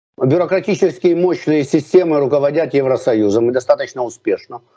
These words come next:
Бюрократические системы руководят Соединенными Штатами Америки. Э, но никто просто не посмотрел в корень, что всю эту бюрократию можно было посадить за огромные деньги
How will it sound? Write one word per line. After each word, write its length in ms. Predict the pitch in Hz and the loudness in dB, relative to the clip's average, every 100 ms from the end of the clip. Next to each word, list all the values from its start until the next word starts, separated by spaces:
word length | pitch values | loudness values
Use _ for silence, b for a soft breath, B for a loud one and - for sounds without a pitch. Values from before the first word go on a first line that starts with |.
| b b b b | b b b b
Бюрократические 720 | 143 165 185 190 190 - 180 | 0 2 0 -2 -2 2 0
системы 500 | - 160 - 190 175 | 0 -2 2 2 2
руководят 580 | 147 139 147 151 160 139 | 0 0 0 0 0 0
Соединенными 460 | 143 139 143 131 127 | 0 2 2 0 0
Штатами 400 | - - 123 110 | 0 0 -2 -2
Америки. 500 | 101 92 101 - 143 _ _ _ _ _ - | -8 -10 -12 -14 -14 _ _ _ _ _ -8
Э, 500 | - 139 143 143 139 - - - 151 | -2 0 2 0 -2 -4 -8 -2 0
но 340 | 180 202 196 - - _ _ _ - | 2 2 -2 -4 -20 _ _ _ -2
никто 360 | 175 185 185 208 | 0 0 -2 -2
просто 300 | 190 - 175 | -2 -2 0
не 120 | 175 | 0
посмотрел 880 | 175 151 170 170 175 170 165 135 139 | -2 -2 -2 0 0 2 0 -2 -4
в 60 | - | 0
корень, 440 | 190 160 139 123 147 | 2 2 0 -4 -8
что 460 | - 165 156 - - | -2 0 0 -4 -18
всю 200 | - 190 | 0 2
эту 180 | 175 160 | 2 0
бюрократию 600 | 160 170 214 208 - 156 | 0 0 0 0 0 0
можно 240 | 165 151 | 0 0
было 220 | 156 160 | 0 0
посадить 480 | 151 117 165 151 156 | -2 -4 -2 0 0
за 120 | 139 | 0
огромные 460 | 147 151 147 143 143 | 0 0 0 0 0
деньги 420 | 156 196 135 95 | 0 0 -2 -4